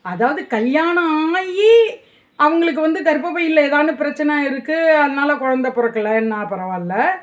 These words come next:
இல்ல ஸ்பெர்ம் கவுண்ட் குறைச்சலா இருக்குன்னு கல்யாணம் ஆகி தான் தெரிஞ்சு அப்படி பிறக்கலைன்னா கூட, அ, அந்த தம்பதியர்கள் நன்னாவே சேர்ந்து வாழ்வாங்க. ஆனா,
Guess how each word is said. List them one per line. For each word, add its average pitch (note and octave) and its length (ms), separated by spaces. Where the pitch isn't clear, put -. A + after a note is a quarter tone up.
இல்ல F4+ 240
ஸ்பெர்ம் E4+ 480
கவுண்ட் C#4+ 460
குறைச்சலா B3 680
இருக்குன்னு B3+ 400
கல்யாணம் B3 420
ஆகி A#3 220
தான் B3+ 220
தெரிஞ்சு A#3 600
அப்படி G3 260
பிறக்கலைன்னா G3+ 640
கூட, F4+ 440
அ, F4 40
அந்த E4+ 480
தம்பதியர்கள் D4 840
நன்னாவே B3 400
சேர்ந்து A#3 360
வாழ்வாங்க. G3 580
ஆனா, B3+ 640